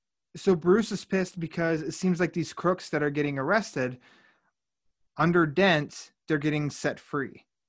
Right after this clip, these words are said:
And Bruce doesn't understand that. We get a little bit from Harvey that Harvey, he's basically using these small,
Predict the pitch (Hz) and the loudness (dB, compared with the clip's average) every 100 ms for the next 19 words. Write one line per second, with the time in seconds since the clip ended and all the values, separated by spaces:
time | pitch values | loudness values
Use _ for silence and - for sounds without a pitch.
0 | _ _ _ _ _ _ _ _ 147 143 | _ _ _ _ _ _ _ _ -2 0
1 | 143 135 147 160 160 165 147 156 139 131 | 0 2 4 4 4 0 0 -2 -4 -2
2 | 226 185 131 117 120 _ _ _ 147 151 | 0 0 0 -2 -6 _ _ _ 2 4
3 | 165 151 156 165 160 151 147 139 170 170 | 4 6 6 6 4 2 0 0 2 4
4 | 156 139 117 165 170 170 147 160 160 139 | 4 2 4 4 6 6 4 2 0 0
5 | - - 147 156 160 156 143 135 127 - | -4 2 2 2 -2 0 2 2 -2 -10
6 | _ _ 139 151 160 165 151 147 139 - | _ _ -2 2 4 2 2 2 0 0
7 | 160 160 - | 2 2 -2